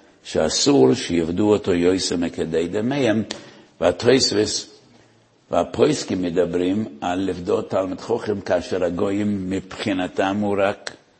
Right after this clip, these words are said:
אחד מיני רבים, יהודי כמו כל היהודים, ולא כאשר הם אסרו אותו ושבו אותו בגלל שהוא גדול בישראל. כך היה סברה מרת המורה. האם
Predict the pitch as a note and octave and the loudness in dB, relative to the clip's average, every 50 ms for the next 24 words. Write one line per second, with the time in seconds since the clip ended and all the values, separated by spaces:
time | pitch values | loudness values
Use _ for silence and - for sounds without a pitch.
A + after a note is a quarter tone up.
0 | _ _ _ _ _ _ _ _ _ _ _ _ _ _ _ _ _ - - - | _ _ _ _ _ _ _ _ _ _ _ _ _ _ _ _ _ -10 -6 0
1 | G#2+ G#2 A2 G#2+ G#2+ A2+ A#2 A#2+ A#2+ A#2+ A#2 B2 A#2 A#2 D3 E3 F3+ F3 D3 B2 | 2 2 2 4 2 2 2 4 4 6 6 6 6 6 6 4 4 4 2 -2
2 | G#2+ - - - G2+ G2+ G2+ G2 G2+ A2+ A2 G#2 - A#2+ A2 G#2+ G#2+ G#2 - - | -6 -10 -8 -4 0 0 0 2 2 2 0 2 2 2 2 2 0 0 2 2
3 | A#2 A2+ A2 A2+ A#2 A2+ A#2 A2+ A2 B2+ D3+ E3+ D#3+ D3+ C#3+ A#2+ F#2+ F#2 F2+ G2+ | 4 4 4 6 8 8 8 8 6 6 4 4 4 4 4 2 2 4 4 4
4 | A#2 A#2+ A#2 - A2 G#2 - - A2 G#2 G#2 G2 F#2+ F2+ - - - F3+ G#3 G#3 | 4 4 4 2 2 2 4 4 4 4 4 4 2 0 0 2 2 2 4 4
5 | F#3+ - - E3+ D#3 D3+ D3+ C3+ - - - - - - - - - _ _ _ | 4 6 6 6 8 8 6 4 2 -2 -12 -18 -20 -20 -20 -20 -20 _ _ _
6 | _ _ _ _ _ _ _ - - F#2+ F2+ - - - G#2+ G2+ G2 F2+ D#3 B3+ | _ _ _ _ _ _ _ -4 -2 0 0 2 4 4 6 6 6 6 4 6
7 | B3 B3+ A3+ - - C#3+ C3 C3+ A#2+ F#2+ - D#2+ D2 C2 C#2 C#2 D#2 F2+ G#2+ B2 | 6 6 4 4 6 6 6 6 4 2 0 -2 -2 -4 -4 -2 0 2 2 4
8 | C3+ C3+ C3 B2+ A#2+ A#2 A#2 - - G2+ F2+ E2+ F#2 G2 G2 F#2+ F#2+ F#2 F#2 - | 4 4 2 2 0 -2 -4 -4 -4 -2 -2 0 2 2 2 2 2 0 -2 -4
9 | - - F2 E2+ E2 D#2+ E2+ E2+ E2 D#2+ E2 E2+ E2 D#2 D#2+ D2+ D#2 D2+ - - | -6 -2 0 0 0 2 0 0 0 0 -2 -4 -6 -4 -4 -4 -4 -4 -4 -4
10 | - E2+ F#2 - F#2+ G2 F#2 F2+ F2+ F2+ - - G2+ G2 - - E2 E2 D#2+ E2 | -4 -4 -2 -2 -2 -2 -2 -2 -4 -8 -6 -6 -6 -4 -4 -4 -4 -2 -2 -4
11 | D#2+ - - - C2+ D2 D2 D2 C#2+ D2 C#2+ C#2 C2+ C2 B1+ B1+ C#2 - C2 B1+ | -4 -6 -8 -8 -8 -8 -6 -8 -8 -8 -10 -10 -12 -10 -10 -12 -12 -14 -16 -18
12 | - - - - - - - - - - - - _ _ _ _ - - - - | -18 -18 -4 -2 -2 -2 -2 -6 -16 -20 -20 -20 _ _ _ _ -20 -20 -20 -20
13 | - - - - _ _ _ _ _ _ _ _ _ _ - D#3+ E3 F3+ G3 G3 | -20 -20 -20 -20 _ _ _ _ _ _ _ _ _ _ 0 4 6 6 6 6
14 | F3+ | 4